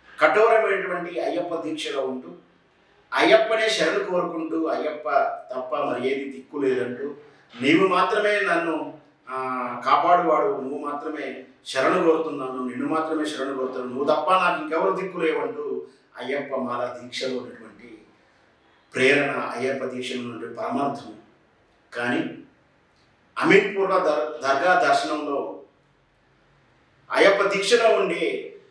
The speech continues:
రామ్ చరణ్ అయ్యప్ప అమీర్పూర్ దర్గాని, ముస్లింల దర్గాని సందర్శించడం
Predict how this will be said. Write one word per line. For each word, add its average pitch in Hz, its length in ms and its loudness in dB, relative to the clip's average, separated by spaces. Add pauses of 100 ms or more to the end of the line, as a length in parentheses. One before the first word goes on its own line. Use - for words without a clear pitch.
(320)
రామ్ 160 280 0
చరణ్ 101 420 -2 (460)
అయ్యప్ప 139 320 0 (460)
అమీర్పూర్ 160 580 -4
దర్గాని, 123 500 -2
ముస్లింల 160 360 -2
దర్గాని 123 840 -4
సందర్శించడం 127 800 -6